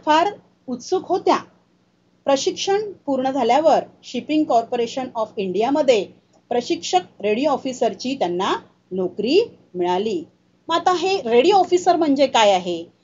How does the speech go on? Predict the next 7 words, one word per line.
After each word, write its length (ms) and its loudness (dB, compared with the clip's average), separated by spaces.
तर 100 8
बघा, 340 4
त्या 140 8
जहाजावरती, 1080 2
त्या 100 4
बोटीवरती 880 0
संपर्क 640 4